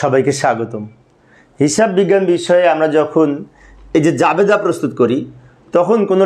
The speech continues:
লেনদেনে যদি বলা থাকে মালিক তার ব্যক্তিগত প্রয়োজনে কারবার হতে নগদ পাঁচ হাজার টাকা উত্তোলন করেন। গত ক্লাসে আমি একটি এই ধরনের লেনদেন দেখিয়েছিলাম, সেখানে লেখা ছিল কারবার হতে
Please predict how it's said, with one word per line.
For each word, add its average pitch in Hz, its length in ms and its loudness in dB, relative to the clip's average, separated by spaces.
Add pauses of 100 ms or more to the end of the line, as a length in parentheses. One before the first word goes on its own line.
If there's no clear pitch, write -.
লেনদেনে 180 420 2 (100)
যদি 180 140 2 (100)
বলা 175 240 2
থাকে 147 220 -2 (560)
মালিক 202 260 2 (100)
তার 196 220 4
ব্যক্তিগত 175 360 2 (120)
প্রয়োজনে 156 380 2 (520)
কারবার 180 480 0
হতে 165 200 0 (220)
নগদ 202 340 4 (120)
পাঁচ 175 220 2
হাজার 165 220 2
টাকা 170 140 2 (180)
উত্তোলন 143 340 0 (100)
করেন। 104 200 -2 (1400)
গত 165 280 0
ক্লাসে 254 360 2
আমি 196 160 -2
একটি 196 180 -2
এই 175 120 0
ধরনের 180 300 2
লেনদেন 165 280 2 (100)
দেখিয়েছিলাম, 135 480 0 (120)
সেখানে 180 360 0
লেখা 165 220 0
ছিল 175 100 0 (220)
কারবার 165 340 2
হতে 156 180 0